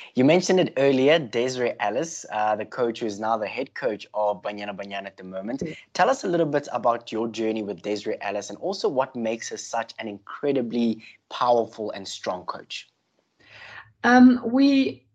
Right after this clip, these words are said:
Speaker 2: um, I, w-, when I go to a country, I always want to have the, my assistant from the country, and preferably a woman, um, because to give women a chance, one, uh, to create
Speaker 1: Your journey with Desiree Ellis and also what makes her such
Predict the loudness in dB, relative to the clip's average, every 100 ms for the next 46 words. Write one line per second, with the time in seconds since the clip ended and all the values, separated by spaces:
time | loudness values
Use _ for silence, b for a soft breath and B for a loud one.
0 | -6 2 4 6 4 4 4 2 2 0
1 | 2 0 0 2 6 6 8 4 4 2
2 | 2 2 4 2 2 0 2 2 2 -2
3 | -2 0 2 0 -4 -2 2 2 2 -6
4 | -2 2 2 2 -2 -2 -2 2 0 2
5 | 0 2 2 2 -2 -4 -8 -10 b b
6 | 4 6 8 6 6 4 6 4 4 2
7 | -2 -6 -10 b b b b b 0 4
8 | 6 6 4 2 0 0 -2 0 -2 2
9 | 2 2 -2 -2 0 2 0 -2 0 0
10 | -2 -10 b b _ -2 0 0 0 -2
11 | 0 -2 _ _ _ _ _ _ _ _
12 | -8 -6 -2 -2 -2 -6 -6 -6 -4 -4
13 | -6 -6 -6 -8 -8 -6 -2 0 0 -2
14 | -4 -4 -4 -8 -12 -6 -6 -6